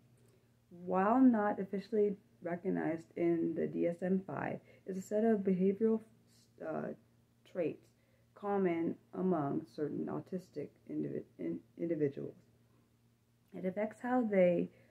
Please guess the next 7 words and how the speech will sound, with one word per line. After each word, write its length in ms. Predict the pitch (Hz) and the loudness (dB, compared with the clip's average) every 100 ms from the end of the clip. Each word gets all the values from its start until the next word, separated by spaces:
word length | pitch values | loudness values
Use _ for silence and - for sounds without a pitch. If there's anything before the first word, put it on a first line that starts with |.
| _ _ _ _ _ _ _ - | _ _ _ _ _ _ _ -12
uh, 200 | 165 - | -6 0
react 580 | 180 175 160 165 170 - | 4 6 4 2 -2 -12
to 80 | |
daily 540 | 151 165 170 202 220 220 | -10 -2 2 4 6 6
demands 500 | 208 180 156 156 156 | 4 2 2 2 0
and 160 | 160 160 | -2 -4
expectations, 680 | 156 165 156 156 139 135 | -4 -12 -8 -4 -4 -6